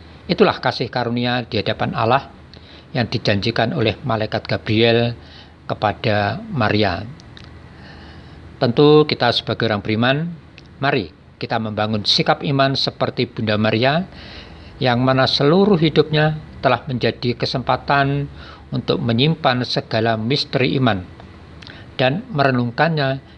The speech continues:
dalam hatinya, serta dengan penuh iman kita diajak untuk berani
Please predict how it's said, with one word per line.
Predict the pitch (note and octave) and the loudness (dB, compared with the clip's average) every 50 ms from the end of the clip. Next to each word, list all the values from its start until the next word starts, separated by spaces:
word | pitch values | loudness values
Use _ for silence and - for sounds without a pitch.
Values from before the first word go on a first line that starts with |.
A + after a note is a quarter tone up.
| - - | -16 -4
dalam | - A#2+ A2+ A2 A2+ G2+ | -2 0 0 0 0 0
hatinya, | - A2+ G#2+ - - A#2+ A2 B2 D#3 G3 G3+ F#3+ - - - - - - - - - - - - | 0 0 -2 0 0 0 2 4 2 2 2 -2 -8 -14 -18 -20 -20 -20 -20 -20 -20 -20 -18 -12
serta | - - C#3 C3 - - C3+ A#2+ | -4 0 0 0 2 2 0 0
dengan | - - A#2 A2+ A2+ A#2 A2+ | 0 0 0 0 0 -2 -2
penuh | - - D#3 E3+ F3+ F3+ | -2 0 2 2 2 2
iman | D#3 D#3 D3+ D3+ D3+ D#3 D#3+ D#3+ D#3 - - - - - - - - - - - - - - - | 4 4 4 4 4 2 0 -2 -4 -8 -16 -20 -20 -20 -20 -20 -20 -20 -20 -20 -20 -14 -4 -2
kita | C3+ B2+ - C3 - | -2 0 2 0 0
diajak | - A#2 A#2 A2 - - - B2 C3 E3+ - - C#3+ | 2 0 0 0 0 -2 -2 -2 -2 -2 -4 -8 -10
untuk | A#2+ A2+ B2 A#2+ - - | -6 -4 -4 -4 -4 -4
berani | - - A2 A2+ A2+ A#2 A#2+ A#2+ B2 B2 B2 A#2+ | -2 2 4 4 4 4 2 2 2 0 -2 -4